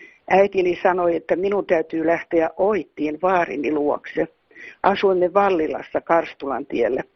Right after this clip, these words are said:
Juna oli jo aika täynnä, kun menin asemalle. Istumaan ei päässyt, etupäässä sotilaita. Matkan varrella tuli hälytys.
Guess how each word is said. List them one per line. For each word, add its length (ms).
Juna 360
oli 180
jo 160
aika 360
täynnä, 380
kun 220
menin 280
asemalle. 680
Istumaan 640
ei 140
päässyt, 720
etupäässä 720
sotilaita. 720
Matkan 500
varrella 420
tuli 280
hälytys. 720